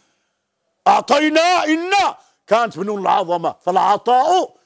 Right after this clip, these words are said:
يليق بالعظيم الكريم. الآن ماشي صلي لنا. فين مشات منه العظمة؟ صلي لربي.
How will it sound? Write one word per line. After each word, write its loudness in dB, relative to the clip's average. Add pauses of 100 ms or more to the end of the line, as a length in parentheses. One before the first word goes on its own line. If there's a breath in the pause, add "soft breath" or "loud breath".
(140)
يليق -2
بالعظيم 0
الكريم. -4 (300)
الآن -2 (600)
ماشي -6
صلي -2
لنا. -8 (360)
فين -2
مشات -4
منه -6
العظمة؟ -4 (360)
صلي -4
لربي. -6